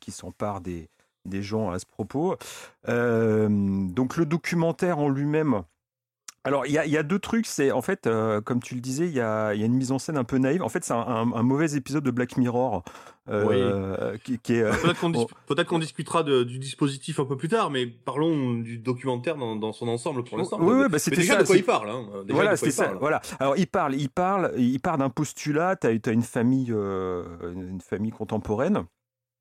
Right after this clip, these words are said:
Speaker 1: euh, où t'as, c'est pour ça que je, je, je fais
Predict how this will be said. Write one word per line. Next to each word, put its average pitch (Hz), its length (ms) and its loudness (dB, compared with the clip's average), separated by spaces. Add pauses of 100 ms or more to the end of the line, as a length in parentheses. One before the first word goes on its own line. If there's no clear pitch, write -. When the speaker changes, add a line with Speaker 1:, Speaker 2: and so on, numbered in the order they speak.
(560)
Speaker 1:
euh, 113 600 2
où 143 200 -2
t'as, 165 680 0 (240)
c'est - 160 -6
pour 143 100 -2
ça 190 140 -2
que - 40 -12
je, 139 160 2
je, 127 160 2
je 117 100 -2
fais 135 120 0